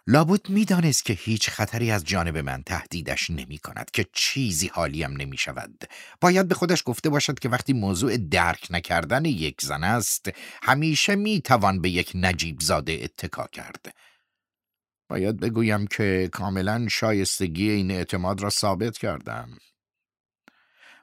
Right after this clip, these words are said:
با آرامش شرح می‌دادم که مورل هیچ وقت گریز ندارد، احتمالاً به آخر خط رسیده است و یک سفید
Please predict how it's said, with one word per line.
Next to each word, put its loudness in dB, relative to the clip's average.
با 4
آرامش 4
شرح 2
می‌دادم -2
که -4
مورل 2
هیچ 0
وقت -2
گریز -2
ندارد، 2
احتمالاً -2
به -2
آخر -4
خط -4
رسیده -2
است 0
و -2
یک -4
سفید -6